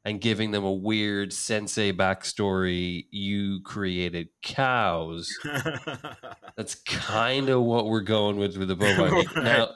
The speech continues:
Speaker 1: um, it's, it's, that's a really lame way of describing what it is, but,
Speaker 2: Yeah.
Speaker 1: um, honestly, it is so fun to read.
Speaker 2: Thanks.
Speaker 1: It is such a
Speaker 2: Thanks.
Speaker 1: good story. Like,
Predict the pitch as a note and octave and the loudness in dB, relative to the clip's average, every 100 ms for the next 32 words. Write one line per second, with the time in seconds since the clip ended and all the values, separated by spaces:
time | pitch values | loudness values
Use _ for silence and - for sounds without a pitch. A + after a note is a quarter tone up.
0 | - - A#2+ A#2 A2+ G#2+ A2 - B2 A2+ | -6 0 2 4 4 0 -6 -6 -4 -2
1 | - - - A#2+ - - B2+ C#3+ C#3 A2+ | -4 -10 -6 -6 -6 -4 -2 2 0 2
2 | B2+ A#2+ G#2+ G#2+ G#2 G#2+ A2 A#2 A2 G#2 | 2 2 2 2 2 4 2 0 2 2
3 | G#2+ G2 G2 - G2+ G2+ G#2 G#2 G2 F#2 | 2 0 -2 2 2 2 2 0 0 0
4 | F#2 A2 A2 G2+ F3+ F3 B2 F#2+ F2+ F2+ | 2 2 0 2 6 6 4 2 2 2
5 | F2+ F#2 - _ _ _ _ _ _ _ | 0 -6 -12 _ _ _ _ _ _ _
6 | A#2+ A#2 C#3 - C#3+ C3 B2+ A#2 - _ | 0 2 2 0 0 2 0 -2 -6 _
7 | _ _ _ _ - A#2+ A#2 A2 G2+ - | _ _ _ _ -2 2 4 2 0 -4
8 | - - A#2+ A#2+ B2 - B2 A2+ A2 G#2+ | -2 2 4 4 4 2 2 2 0 -2
9 | G2 E2+ F2+ F#2 A#2 D3 D3+ - _ _ | -6 -4 -4 -2 -2 -2 -6 -10 _ _
10 | _ _ _ _ - - A#2 F2+ F2 - | _ _ _ _ -14 -8 -6 -6 -8 -12
11 | - _ _ - B2 A#2+ A2+ - - - | -12 _ _ -2 2 4 2 0 -4 -2
12 | G2+ G#2+ - A#2+ G2 G2+ G2+ F#2+ - G#2 | 0 0 0 -2 -2 0 0 0 -4 -2
13 | F#2+ G2 G#2+ F#2+ F#2+ F#2+ | 0 0 0 0 0 0